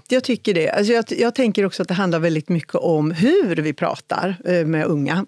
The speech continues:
<laughs> Och liksom, eh, jag brukar säga, min största infallsvinkel är, nu ska ju vi jobba med att planera staden. Men jag tänker så här, vi måste ju utgå ifrån de frågor som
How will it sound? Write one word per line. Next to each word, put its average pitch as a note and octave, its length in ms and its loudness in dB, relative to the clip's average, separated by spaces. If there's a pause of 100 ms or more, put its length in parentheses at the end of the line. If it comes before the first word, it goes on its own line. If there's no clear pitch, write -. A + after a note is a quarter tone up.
(120)
<laughs> - 340 -4
Och - 380 -2
liksom, G3 420 0
eh, C#4 60 -4 (360)
jag A#3 260 4
brukar B3+ 200 2
säga, G3 180 2
min B3+ 500 4
största G3 340 -2
infallsvinkel D#3+ 680 0
är, D#3+ 140 2
nu G#3 240 2
ska - 200 -2
ju G3 80 2
vi D#3+ 140 2
jobba D#3 260 0
med D3 100 0
att C#3+ 60 -10
planera D3+ 360 -2
staden. F3 500 -2 (240)
Men G3+ 80 0
jag A3+ 100 -2
tänker F#3+ 180 -2
så E3 60 0
här, - 80 -2
vi - 20 2
måste F#3 240 0
ju F#3 60 -2
utgå F3+ 260 -2
ifrån E3 200 -2
de D#3 140 -2
frågor D#3 260 -2
som - 180 -6